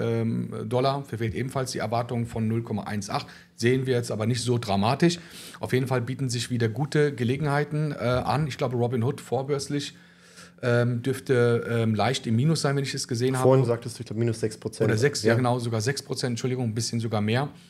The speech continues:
Speaker 1: Ähm, genau, MicroStrategy war sogar zwischenzeitlich ein bisschen leicht im Plus. Also Robinhood auf jeden Fall für uns, äh, weiterhin sehr interessant. Und, ähm, genau, vielleicht können wir
Speaker 2: Doch.
Speaker 1: das dazugehörige Zertifikat ja nochmal mit einblenden. Das
Speaker 2: Da
Speaker 1: ist
Speaker 2: ist es.
Speaker 1: ein,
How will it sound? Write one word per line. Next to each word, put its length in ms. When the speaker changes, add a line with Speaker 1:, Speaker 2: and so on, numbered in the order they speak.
Speaker 1:
Ähm, 540
genau, 140
MicroStrategy 640
war 100
sogar 220
zwischenzeitlich 480
ein 40
bisschen 240
leicht 240
im 80
Plus. 200
Also 360
Robinhood 380
auf 140
jeden 140
Fall 160
für 100
uns, 240
äh, 200
weiterhin 360
sehr 160
interessant. 540
Und, 400
ähm, 280
genau, 160
vielleicht 260
können 140
wir 40
Speaker 2:
Doch. 60
Speaker 1:
das 240
dazugehörige 600
Zertifikat 600
ja 60
nochmal 240
mit 180
einblenden. 400
Das 100
Speaker 2:
Da 120
Speaker 1:
ist 80
Speaker 2:
ist 100
es. 160
Speaker 1:
ein, 220